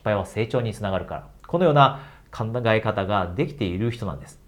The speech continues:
なので、もしあなたもですね、自分のプライドが邪魔していて、本来やりたいと思っていることがやれない。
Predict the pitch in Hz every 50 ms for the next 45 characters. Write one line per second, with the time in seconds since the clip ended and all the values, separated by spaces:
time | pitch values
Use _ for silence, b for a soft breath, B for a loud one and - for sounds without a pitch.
0 | - - - - - - - - 151 147 131 135 127 139 202 202 - 85 - -
1 | - 123 147 147 127 90 80 76 71 - 101 104 95 92 - b b b b b
2 | b - 110 107 127 139 139 131 139 - 127 123 120 120 127 120 123 117 113 113
3 | 117 - - - - 95 90 107 117 117 - - - 135 127 - 123 113 226 254
4 | 196 113 104 107 117 147 143 143 165 - 110 98 104 107 107 - 107 101 - 107
5 | - 107 95 85 85 85 90 95 107 101 92 87 92 -